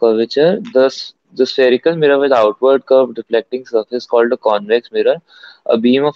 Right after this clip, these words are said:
light generally diverges after reflection from the surface, hence it's called a divergent mirror। Example, the outer curved surface of a shining spoon can be treated as, uh, as considered as a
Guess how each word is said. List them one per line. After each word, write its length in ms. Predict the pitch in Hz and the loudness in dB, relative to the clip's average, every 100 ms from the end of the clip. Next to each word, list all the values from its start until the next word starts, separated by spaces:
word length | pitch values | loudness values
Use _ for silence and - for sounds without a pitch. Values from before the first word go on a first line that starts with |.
| 139 | 0
light 200 | 135 117 | 0 -2
generally 320 | 113 113 135 | -4 0 2
diverges 600 | 120 107 107 107 123 123 120 | 4 4 4 2 2 2 2
after 260 | - 117 | 2 0
reflection 480 | 113 107 104 - 120 | -2 -2 -4 -4 -10
from 240 | 123 113 | -8 -6
the 100 | 113 | -6
surface, 680 | 117 - 104 104 123 127 - | -8 0 0 0 -4 -8 -6
hence 220 | 110 110 | -8 -8
it's 120 | 110 - | -14 -4
called 180 | 113 110 | 0 0
a 100 | 110 | 0
divergent 440 | 95 95 98 98 104 | 0 0 0 -4 -8
mirror। 240 | 98 113 - _ _ _ - | -4 -4 -6 _ _ _ -10
Example, 520 | 107 107 107 107 135 139 | -4 -2 -2 0 0 2
the 100 | 131 | 4
outer 320 | 110 107 123 - | 2 2 0 2
curved 200 | 123 120 - | 2 2 0
surface 360 | 113 - 127 | 0 -2 -6
of 80 | 127 | -6
a 240 | - 120 113 | -4 -6 -4
shining 380 | 104 107 120 | -4 -4 -8
spoon 420 | 123 - 113 120 123 | -10 -4 -4 -2 -2
can 220 | 120 117 | -2 -2
be 60 | |
treated 340 | 110 110 110 120 | -4 -4 -4 -6
as, 260 | - - | -8 -4
uh, 360 | 98 - - 85 | -2 -2 0 0
as 140 | 98 - | -2 -6
considered 380 | 107 107 113 110 | -6 -2 2 2
as 80 | |
a 100 | 107 | 0